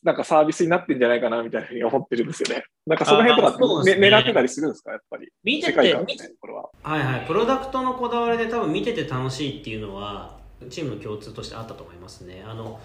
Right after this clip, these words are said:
Speaker 1: うん。
Speaker 2: 当時ね、メディアコマースって話があって、メディアで物を売るっていうのが流行ってたんですけど、僕逆でコマースをメディア化するっていう方が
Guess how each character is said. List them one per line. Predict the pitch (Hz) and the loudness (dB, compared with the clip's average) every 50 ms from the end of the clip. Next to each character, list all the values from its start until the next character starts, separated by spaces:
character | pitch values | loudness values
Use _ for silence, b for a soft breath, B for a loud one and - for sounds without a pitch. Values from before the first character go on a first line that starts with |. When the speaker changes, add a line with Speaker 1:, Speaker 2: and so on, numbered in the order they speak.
| - - | -12 -8
Speaker 1:
う | 131 131 | -6 -6
ん。 | 120 113 - | -6 -6 -6
Speaker 2:
当 | 285 285 | -6 -4
時 | - 147 | -4 -2
ね、 | 139 135 | -2 -2
メ | 127 127 131 | 0 0 -2
デ | 131 170 | -2 0
ィ | 202 208 | 0 0
ア | 208 | 0
コ | 208 240 240 | 0 -2 0
マ | 214 170 135 | 0 0 0
ー | 127 | -2
ス | - 131 - | -4 -8 -10
っ | - | -10
て | 123 | -12
話 | - 110 110 110 110 - 113 | -10 -10 -10 -10 -10 -10 -10
が | 104 101 | -12 -12
あ | 101 | -14
っ | 101 | -16
て、 | - - - 139 139 135 123 117 | -14 -8 -6 -4 -2 -2 -2 -2
メ | 120 123 127 | -4 -4 -4
デ | 135 | -4
ィ | 165 175 175 | -4 -6 -4
ア | 170 | -4
で | 170 170 | -4 -4
物 | 160 156 151 156 160 160 | -2 -2 -2 -2 0 0
を | 143 | -2
売 | 120 117 | -2 -2
る | 117 117 | -4 -6
っ | - | -8
て | - - 107 | -10 -14 -14
い | 95 92 | -14 -14
う | 92 | -14
の | - - | -16 -18
が | - - - - | -20 -20 -16 -12
流 | - 113 | -10 -10
行 | 113 | -10
っ | 117 | -10
て | - | -12
た | - | -14
ん | 98 | -16
で | 92 | -16
す | - - | -14 -12
け | 104 | -10
ど、 | 107 | -6
僕 | 120 190 247 - 285 - | -4 -4 -2 -4 -4 -4
逆 | 147 131 127 - 165 160 | -4 -4 -4 -4 -4 -4
で | 175 175 170 139 - - - | 0 0 0 0 0 -2 -4
コ | 180 202 | -4 0
マ | 247 320 349 | 0 0 0
ー | 359 | 0
ス | 339 - 330 | -2 -4 -4
を | 311 294 | -2 -2
メ | 269 254 | -2 -2
デ | 240 247 | -2 0
ィ | 247 240 | -2 -2
ア | |
化 | 233 233 | -2 -4
す | 226 - 220 | -6 -6 -4
る | 208 214 214 - | -4 -4 -4 -6
っ | - | -8
て | 139 | -8
い | 113 | -8
う | 107 104 | -8 -8
方 | 107 101 95 | -10 -10 -12
が | - 92 90 92 92 85 - | -12 -14 -14 -14 -14 -16 -16